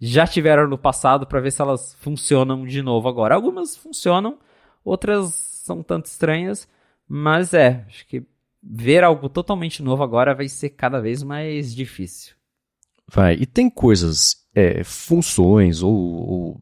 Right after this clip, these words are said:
Speaker 2: recursos, tecnologias isoladas que é bacana,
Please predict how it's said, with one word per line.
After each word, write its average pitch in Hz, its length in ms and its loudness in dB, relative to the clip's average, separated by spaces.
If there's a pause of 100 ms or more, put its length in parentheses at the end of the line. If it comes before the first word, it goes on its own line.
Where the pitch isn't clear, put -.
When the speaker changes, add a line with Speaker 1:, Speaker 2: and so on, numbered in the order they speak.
(100)
Speaker 2:
recursos, 92 680 2
tecnologias 98 560 0
isoladas 90 960 0 (380)
que - 80 2
é 117 40 4
bacana, 135 480 2